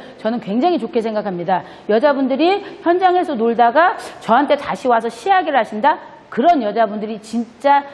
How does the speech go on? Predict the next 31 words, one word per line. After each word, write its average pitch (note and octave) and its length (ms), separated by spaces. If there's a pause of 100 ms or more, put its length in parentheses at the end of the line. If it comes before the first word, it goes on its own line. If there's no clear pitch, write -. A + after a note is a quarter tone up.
(140)
실력을 E4+ 840
많이 G#3+ 320
쌓고 E4+ 360
싶은 - 260
여자분들이기 G3 560
때문에, A3+ 480 (320)
어, G3 180
만약에 A3 320
여자분들이 B3+ 680 (300)
남자분들의 A#3+ 1120
춤을 C4+ 300
날로 B3+ 280
드시고 A3+ 300
싶으시면, F3 540
제가 F3 200
맨날 F3+ 220
날로 F#3+ 240
먹는데, F#3 340 (300)
날로 G3 220
먹는 G#3 240
건 F#3 100
생선회가 C4+ 460
제일 F3+ 240
좋은데 D3+ 480 (260)
가끔 - 240
이렇게 G3+ 180
날로 C4 240
드시는 A#3 280
분들이 F3 220
있더라고. E3 280 (300)
그러시면 A#3 460